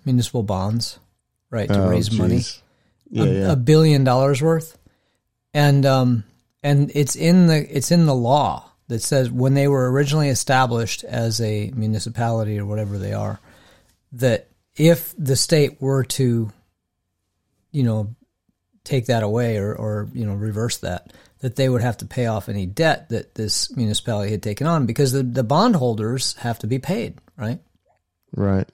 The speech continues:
Speaker 1: And if you
Speaker 2: Well, that sounds
Speaker 1: dissolve
Speaker 2: like a win-win for the state. I mean, they get to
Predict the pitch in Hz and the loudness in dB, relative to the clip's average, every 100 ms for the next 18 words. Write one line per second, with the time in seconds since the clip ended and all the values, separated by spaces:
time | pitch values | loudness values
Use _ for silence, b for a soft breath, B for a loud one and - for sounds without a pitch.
0 | - 156 147 160 147 127 127 139 160 147 | -4 0 0 2 2 4 4 4 4 4
1 | 127 113 110 120 143 135 131 139 127 117 | 4 4 4 4 2 2 2 4 4 2
2 | 120 104 101 - 156 147 110 _ - 107 | 2 2 0 -2 0 0 -2 _ -2 0
3 | 110 110 107 104 113 - 104 98 92 | 2 2 0 0 -2 0 0 2 0